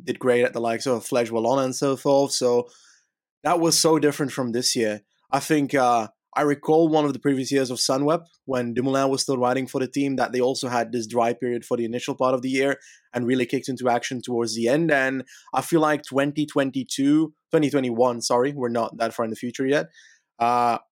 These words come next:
is also a year like that. They started off slow, and towards the end, they did rack up points, or victories at least. Points, not really. But, um, I feel their, their major part of the season is the Vuelta, as simple as that.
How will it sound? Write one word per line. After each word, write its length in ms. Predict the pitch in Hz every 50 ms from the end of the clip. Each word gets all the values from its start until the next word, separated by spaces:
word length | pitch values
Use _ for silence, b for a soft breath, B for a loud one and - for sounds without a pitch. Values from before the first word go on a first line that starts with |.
| _ _ _
is 120 | 143 127
also 260 | 170 185 185 - 165 135
a 40 | 120
year 120 | 120 117
like 200 | 113 110 110 107
that. 200 | 120 143 156 147
They 100 | - 127
started 340 | - - 147 139 139 135 127
off 200 | 123 123 117 -
slow, 460 | - - - 135 131 147 180 185 - - -
and 100 | 139 135
towards 300 | 135 139 135 139 135 113
the 80 | 123
end, 180 | 135 147 147 139
they 120 | 139 131
did 240 | 120 110 139 147 131
rack 320 | 131 135 131 131 127 - 127
up 200 | 110 101 - -
points, 600 | 147 139 123 113 110 101 - - - - - _
or 300 | - 135 131 127 120 - - 120
victories 580 | 117 160 160 156 - - 123 110 113 104 107
at 80 | 101 95
least. 400 | 98 98 90 92 - - - - _ _ _ -
Points, 260 | 135 131 131 127 117
not 180 | 131 123 107 -
really. 360 | - 113 104 82 - - b b b b b b b b b _
But, 140 | - 131 131
um, 460 | 139 131 131 135 131 131 123 123 117 - _ _ _ _ _ _ _ _ -
I 60 | 139
feel 180 | - - 240 226
their, 380 | 208 190 170 147 143 - -
their 140 | 135 151 156
major 300 | 147 147 156 156 156 165
part 220 | 165 160 143 139 131
of 60 | 127
the 80 | 123
season 300 | - - 131 127 123 131
is 60 | 123 113
the 60 | -
Vuelta, 440 | 117 117 113 127 - 139 113 107 - _ _
as 140 | 131 139 -
simple 260 | - 147 123 - 131
as 120 | 120 117 107
that. 300 | 117 113 120 113 -